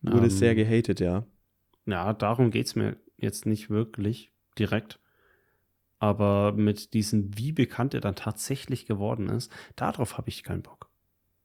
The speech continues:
Speaker 1: Kann ich auch verstehen,
Speaker 2: Ich will,
Speaker 1: ja.
Speaker 2: ich will keine Person des öffentlichen Lebens werden.
Speaker 1: Ja.
Speaker 2: Mir reicht es hier mit dem Podcast, mit, äh, euch Zuhörern, die, ähm,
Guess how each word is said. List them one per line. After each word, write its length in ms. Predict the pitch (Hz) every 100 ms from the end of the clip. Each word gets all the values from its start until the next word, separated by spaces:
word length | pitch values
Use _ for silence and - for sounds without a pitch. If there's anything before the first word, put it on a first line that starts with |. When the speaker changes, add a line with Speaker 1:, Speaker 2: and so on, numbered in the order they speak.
| _ _ _
Speaker 1:
Kann 220 | - 107 143
ich 100 | 147
auch 100 | 127
verstehen, 360 | 117 - 107
Speaker 2:
Ich 60 | 104
will, 140 | 127
Speaker 1:
ja. 60 | 175 156
Speaker 2:
ich 100 | 110
will 220 | 123 -
keine 480 | - - 117 165 180
Person 400 | - 143 - 147
des 160 | 151 -
öffentlichen 460 | 139 131 123 127 117
Lebens 300 | 131 101 101
werden. 360 | 98 98 110 _ _ _ _ _
Speaker 1:
Ja. 260 | - 104 170
Speaker 2:
Mir 160 | 180 101
reicht 280 | 101 151 175
es 140 | 147
hier 260 | - 104 185
mit 180 | 185 131
dem 120 | 101
Podcast, 560 | - - - 226 - -
mit, 320 | 117 110 -
äh, 40 | 117
euch 840 | 107 107 101 - - 117 - -
Zuhörern, 760 | - 113 120 156 175 185 190 180
die, 380 | 110 104 104 107
ähm, 560 | 95 98 101 101 104